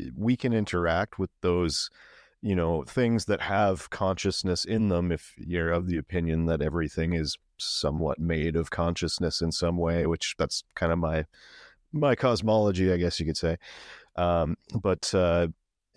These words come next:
we can, we can, with, you know, projection of consciousness, conscious awareness into different sort of phases of, of,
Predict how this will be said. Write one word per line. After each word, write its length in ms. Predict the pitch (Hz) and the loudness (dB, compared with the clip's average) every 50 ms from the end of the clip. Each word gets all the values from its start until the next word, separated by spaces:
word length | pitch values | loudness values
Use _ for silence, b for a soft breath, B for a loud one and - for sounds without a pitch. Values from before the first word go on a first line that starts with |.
| 127 131 | -12 -4
we 200 | 127 131 139 127 | 0 2 2 2
can, 260 | - 143 127 117 113 | 2 2 2 2 2
we 160 | 113 123 135 - | 2 2 0 2
can, 360 | - 135 120 113 113 113 104 | 2 2 2 4 4 4 2
with, 160 | 101 104 - _ _ _ _ _ _ | 2 0 -2 _ _ _ _ _ _
you 140 | 107 101 | 0 2
know, 260 | 87 82 - - - 80 - _ | 2 2 2 0 0 -4 -8 _
projection 560 | - 90 78 92 98 - - - - 90 87 | -6 -4 0 0 0 0 0 -2 0 2 2
of 300 | 82 80 82 80 - - - | 2 2 0 -2 -6 -12 -14
consciousness, 720 | - - 101 95 95 - - 87 - 95 90 82 - - - | -4 -2 0 0 0 0 -2 -2 0 0 0 0 -2 -4 -6
conscious 320 | - - 101 95 - - - | -2 -2 -2 -2 -2 -4 -4
awareness 560 | 82 95 107 110 107 101 90 82 82 - - B B B B B B B | -2 0 0 2 2 2 2 0 0 -2 -6 B B B B B B B
into 320 | - 107 104 98 - - 101 | 0 0 0 2 2 0 0
different 680 | 85 78 104 90 - - 98 90 90 87 - - - b b b b b b b b b _ | 2 2 0 0 0 0 2 2 2 0 -2 -4 -10 b b b b b b b b b _
sort 300 | - - - 104 95 95 | -8 -2 2 2 4 4
of 380 | 95 92 90 82 71 - - - _ _ | 4 4 2 0 -2 -6 -10 -16 _ _
phases 760 | - - - 120 117 117 113 95 104 101 95 90 82 69 - | -16 -4 0 2 2 2 2 2 2 2 2 2 0 -2 -4
of, 560 | 57 - 85 85 87 85 82 76 69 - - - _ | -2 0 0 2 2 2 0 -2 -4 -8 -16 -12 _
of, 300 | - 85 87 82 80 76 | -2 0 2 0 0 -2